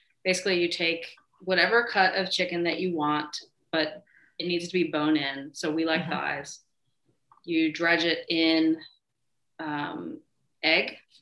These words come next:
Speaker 1: and then you dredge it in
Speaker 2: Mm-hmm.
Speaker 1: flour, and you just sear it in the pan, both sides, get it nice and brown. And then, um,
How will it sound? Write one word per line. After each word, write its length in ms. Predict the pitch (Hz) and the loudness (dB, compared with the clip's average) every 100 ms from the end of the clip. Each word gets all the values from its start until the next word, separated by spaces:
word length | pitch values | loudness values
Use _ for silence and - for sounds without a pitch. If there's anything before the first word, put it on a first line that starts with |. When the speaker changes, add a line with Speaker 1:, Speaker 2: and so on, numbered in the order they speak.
| _ _ _ - | _ _ _ -2
Speaker 1:
and 120 | 156 | 2
then 140 | 156 151 | 6 6
you 100 | 151 | 4
dredge 220 | 151 151 | 2 -2
it 100 | 165 | -2
in 100 | 190 | -6
Speaker 2:
Mm-hmm. 80 | - | -2
Speaker 1:
flour, 640 | 160 143 147 - - - _ _ _ _ | 2 2 2 -2 -6 -10 _ _ _ _
and 180 | 165 160 | -2 0
you 380 | 160 170 165 156 - | 0 -2 -8 -14 -8
just 380 | 170 165 - - - - - - | -6 -6 -8 -8 -6 -6 -4 0
sear 220 | 185 180 | 2 4
it 120 | 180 | 2
in 140 | 175 | 0
the 80 | 165 | -2
pan, 420 | 156 - - 151 - _ _ _ - | -2 -2 -2 -4 -10 _ _ _ -2
both 160 | 170 165 | -2 0
sides, 420 | 160 139 139 - | 0 0 0 -2
get 140 | 160 | -2
it 80 | 165 | 0
nice 240 | 165 160 | 0 -2
and 100 | 185 | -4
brown. 440 | 165 135 135 139 147 _ _ _ _ _ _ | -2 -2 -2 -8 -14 _ _ _ _ _ _
And 200 | 170 165 | -4 0
then, 600 | 160 165 165 165 165 165 - | 2 2 2 2 0 -2 -4
um, 480 | 165 156 156 156 - | -2 0 2 2 -2